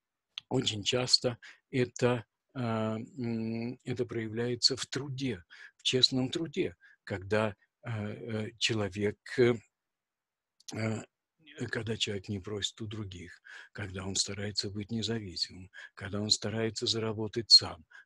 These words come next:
заработать честно, не обманывая, не отбирая, э, не отбирая у других, он как раз вот и занят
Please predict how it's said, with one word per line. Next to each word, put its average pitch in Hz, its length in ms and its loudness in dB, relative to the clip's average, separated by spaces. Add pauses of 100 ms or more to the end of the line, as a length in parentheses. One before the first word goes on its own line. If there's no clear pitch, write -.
заработать 107 640 -2
честно, - 580 0 (300)
не 110 140 0
обманывая, 110 800 0 (240)
не 113 220 2
отбирая, 120 840 2 (280)
э, 117 360 0
не 127 280 2
отбирая 113 840 0 (140)
у 107 320 -2 (120)
других, 104 600 -4 (260)
он 180 340 2 (220)
как 120 220 -2
раз 170 420 2
вот 135 300 4 (180)
и 127 360 4 (140)
занят 147 540 4